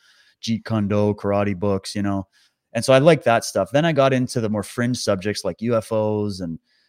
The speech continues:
paranormal stuff. Always loved that stuff. And then, um,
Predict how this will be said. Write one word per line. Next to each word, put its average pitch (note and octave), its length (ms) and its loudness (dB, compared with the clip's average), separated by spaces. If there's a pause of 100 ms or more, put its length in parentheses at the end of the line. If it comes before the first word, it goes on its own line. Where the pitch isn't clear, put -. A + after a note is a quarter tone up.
(120)
paranormal A2+ 560 0
stuff. G#2+ 500 0
Always A#2 360 0
loved F#2 200 -4
that F2 200 -4
stuff. F2+ 360 -6 (480)
And G#2+ 200 -2
then, A2 340 0
um, G#2 580 -2